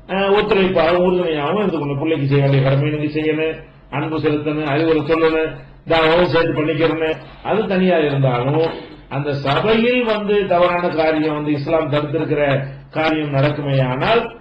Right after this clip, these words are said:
ஒரு மதுபானத்தை ஊத்தி கொடுக்குறாங்க ஒரு சபையில, நம்மளும் இருக்கிறோம், "நான் தான் குடிக்கிறேன்னு" சொல்லக்கூடாது.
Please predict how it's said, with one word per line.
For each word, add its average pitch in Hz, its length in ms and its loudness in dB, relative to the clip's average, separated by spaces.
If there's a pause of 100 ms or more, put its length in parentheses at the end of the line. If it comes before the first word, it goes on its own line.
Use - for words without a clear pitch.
(200)
ஒரு 185 140 0
மதுபானத்தை 185 520 2
ஊத்தி 170 240 2
கொடுக்குறாங்க 160 320 2
ஒரு 143 200 -2
சபையில, 147 640 0 (300)
நம்மளும் 180 300 0
இருக்கிறோம், 165 320 2
"நான் 170 200 -2
தான் 208 200 0
குடிக்கிறேன்னு" 175 440 0
சொல்லக்கூடாது. 147 680 0